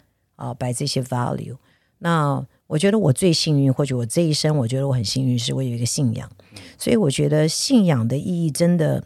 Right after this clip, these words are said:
它不只是一个，呃，哎，it's nice to have，反正就叫你做好事。我觉得信仰从来不是叫我们做好事，信仰是让我们知道说，哎，我的，我的价值是什么，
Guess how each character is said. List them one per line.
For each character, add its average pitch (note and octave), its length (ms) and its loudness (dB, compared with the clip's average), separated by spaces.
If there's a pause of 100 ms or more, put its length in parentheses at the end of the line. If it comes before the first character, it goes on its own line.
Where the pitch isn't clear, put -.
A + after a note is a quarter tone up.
它 E3+ 120 -6
不 D#3 180 -6
只 B2+ 160 -4
是 C3 160 -4
一 C#3 180 -2
个， B2+ 280 -4 (640)
呃， A#2+ 480 -6
哎， C#3 180 -4
it's - 140 -6
nice D3+ 260 0
to C#3+ 140 -2
have， C#3 320 0
反 A#2 160 -2
正 C3 60 2
就 D3+ 100 -2
叫 D3+ 160 -2
你 A#2 80 -2
做 D3 160 -6
好 G#2+ 180 -10
事。 - 240 -4
我 A#2+ 100 -10
觉 C3+ 80 -8
得 E3 40 -2
信 G#3 180 0
仰 C3 100 2
从 B2+ 180 0
来 C3 80 0
不 C3 120 -4
是 C3+ 80 -2
叫 C3+ 140 -2
我 A2+ 60 -2
们 A2+ 60 0
做 B2+ 160 -4
好 G2 220 -10
事， - 240 -6 (680)
信 A3+ 260 2
仰 D3+ 180 0
是 - 140 -6
让 C#3+ 180 -2
我 A2 60 -4
们 - 120 -8
知 D3+ 200 -2
道 D3+ 240 2
说， D3 240 -4
哎， D#3 160 0
我 B2+ 160 -6
的， C3 460 -8
我 B2+ 100 -10
的 C3+ 120 -6
价 C3+ 280 -6
值 A2+ 140 -12
是 - 160 -10
什 - 180 -12
么， B2 160 -16